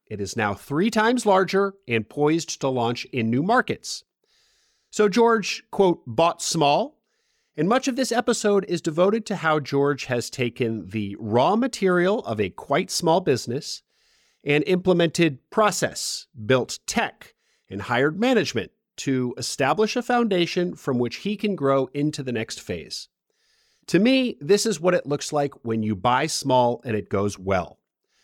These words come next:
George's entry point into this business was low, so he will capture so much value as Nuveldes becomes a much more substantial business. Listen for the incentive program he devised for the contractors he hires to clean,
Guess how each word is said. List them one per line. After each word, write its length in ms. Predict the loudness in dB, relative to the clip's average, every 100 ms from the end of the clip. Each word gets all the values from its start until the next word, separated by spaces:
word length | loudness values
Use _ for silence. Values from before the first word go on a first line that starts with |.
| _ _ _
George's 400 | 0 2 2 -2 2
entry 320 | 0 2 -2
point 380 | -2 0 0 2
into 260 | 0 0 2
this 220 | 0 2
business 420 | 2 4 0 0
was 160 | -2 2
low, 360 | 4 2 -2 _ _ _
so 180 | -18 -14
he 260 | -10 -4 0
will 140 | 2
capture 500 | 0 0 0 -2 -4
so 360 | -4 0 2 2
much 240 | 2 0
value 480 | 2 2 2 -2 -8 -10
as 220 | -4 -2
Nuveldes 600 | 0 2 2 2 0 -6
becomes 460 | -8 -6 -2 -2 -4
a 120 | -6
much 400 | -2 0 0 -2
more 240 | -4 -2 -4
substantial 800 | -8 -10 -6 -2 0 0 -4 -6
business. 640 | -2 0 0 -6 -6 -10 -12 _ _ _ _ _ _ _ _ _
Listen 260 | 0 2 2
for 100 | 2
the 120 | 4
incentive 460 | 2 2 2 2 2
program 500 | 2 4 4 2 0
he 120 | 0
devised 580 | 0 2 2 2 0 -4
for 200 | -2 -2
the 80 |
contractors 800 | -2 -2 -2 -2 -4 -2 -6 -6
he 120 | -8
hires 360 | -6 -4 -4 -6
to 100 | -10
clean, 420 | -8 -4 -2 -4